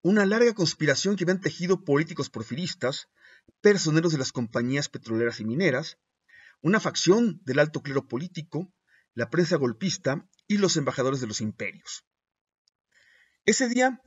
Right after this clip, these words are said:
un puñado de militares desleales se levantó en armas contra el gobierno del presidente legítimo y democrático, don Pancho Madero. Pero la reacción de los militares leales, de los partidarios de la revolución,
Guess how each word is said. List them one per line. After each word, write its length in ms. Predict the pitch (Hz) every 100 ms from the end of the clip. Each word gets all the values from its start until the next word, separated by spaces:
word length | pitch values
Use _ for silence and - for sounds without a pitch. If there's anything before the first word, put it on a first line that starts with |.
| _ _ -
un 120 | 226
puñado 320 | 233 214 226
de 80 | 202
militares 560 | 160 139 127 180 190 156
desleales 500 | 117 143 190 185 196
se 100 | 147
levantó 320 | 131 127 170
en 100 | 165
armas 260 | 165 170 170
contra 200 | 127 123
el 60 |
gobierno 460 | 120 117 160 165 160
del 120 | 120
presidente 540 | - 113 127 156 156
legítimo 500 | 135 120 208 202 165
y 60 | 123
democrático, 720 | 110 107 123 110 - - -
don 220 | - 117 110
Pancho 300 | 156 151 117
Madero. 340 | 104 95 - _ _ _ - - - - -
Pero 120 | 175
la 120 | 175
reacción 320 | 185 180 240
de 60 | 269
los 120 | 220
militares 380 | 175 151 190 160
leales, 500 | 139 135 104 - - _ _ _ -
de 100 | 120
los 160 | 120 -
partidarios 520 | 127 - 127 180 175
de 80 | 139
la 80 |
revolución, 640 | 127 117 117 113 120 107 104